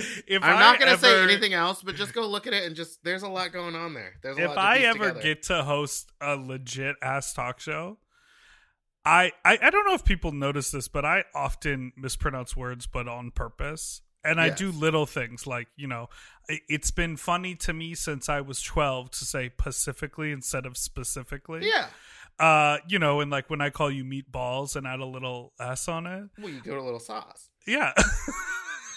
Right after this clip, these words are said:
Speaker 1: But I feel like if I ever got a talk show, I would just love to be like, "Reese's Witherspoon is here,"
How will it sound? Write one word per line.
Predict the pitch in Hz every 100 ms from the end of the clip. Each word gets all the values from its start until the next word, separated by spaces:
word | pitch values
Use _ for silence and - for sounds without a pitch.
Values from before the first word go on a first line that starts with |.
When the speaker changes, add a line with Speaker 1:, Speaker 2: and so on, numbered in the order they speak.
| - - 180 - - -
Speaker 1:
But | 208 202
I | 214
feel | 220 269
like | 240 196
if | 180 180
I | 165 185
ever | 202
got | 180 160
a |
talk | 151 143 139
show, | 160 135
I | 135 147
would | 156
just | 170 165 135
love | 131 135 143
to | 139
be | 131 127
like, | 123 117 -
"Reese's | 294 359 370 349
Witherspoon | 330 349 349 339 330 302 277
is | 240 269
here," | 254 233 214